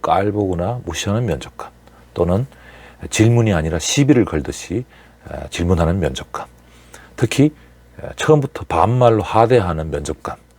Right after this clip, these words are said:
등이 대표적인 유형이라고 합니다. 여기서 중요한 사실이 <clears throat> 바로 면접관이 회사의 이미지나 조직 문화를 대변한다는 것이죠. 그러니 면접관은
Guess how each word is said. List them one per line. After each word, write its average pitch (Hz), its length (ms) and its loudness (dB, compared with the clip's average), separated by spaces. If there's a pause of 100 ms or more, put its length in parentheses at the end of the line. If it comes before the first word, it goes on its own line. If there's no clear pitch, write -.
(220)
등이 82 200 -4
대표적인 82 500 0
유형이라고 73 440 -2
합니다. - 300 -20 (1500)
여기서 87 260 4
중요한 107 360 2
사실이 87 580 -8 (280)
<clears throat> - 1160 -12
바로 - 160 2
면접관이 98 760 4 (560)
회사의 127 420 6
이미지나 90 520 -2
조직 92 300 -2
문화를 80 460 -4 (420)
대변한다는 78 640 0
것이죠. - 320 -14 (640)
그러니 120 420 4 (340)
면접관은 110 640 2